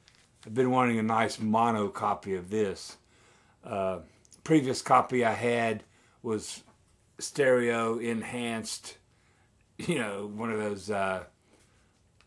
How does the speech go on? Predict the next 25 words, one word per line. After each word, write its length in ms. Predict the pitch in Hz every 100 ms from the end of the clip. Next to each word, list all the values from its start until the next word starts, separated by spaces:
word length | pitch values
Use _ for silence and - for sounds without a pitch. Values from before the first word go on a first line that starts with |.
| _
I, 260 | - 117 107 110 - -
well, 160 | 113 98
you 140 | 101
know 180 | 98 90
my, 240 | 85 85 87 - -
my 240 | 90 90
philosophy 640 | - 101 95 90 - 110
on 180 | 90 87
that. 260 | 90 85 85
I 220 | 90 90 -
particularly 680 | 95 - 120 104 107 98 92
despise 1040 | 85 92 - - 101 98 95 90 82 - _ _ _ _ _ _ -
those, 340 | 107 95 90
uh, 320 | 95 90 95 110 _ _
<clears throat> 100 | - - - _ _
stereo, 460 | - - 131 113 107
enhanced 600 | 135 123 117 135 110 -
to 100 | 127
resemble 500 | 110 107 123 113 104
stereo 600 | - 131 117 113 139 117
albums, 300 | 107 92 95
but 180 | 107 101
this 240 | 123 -
is 120 | 107 92
a 220 | 95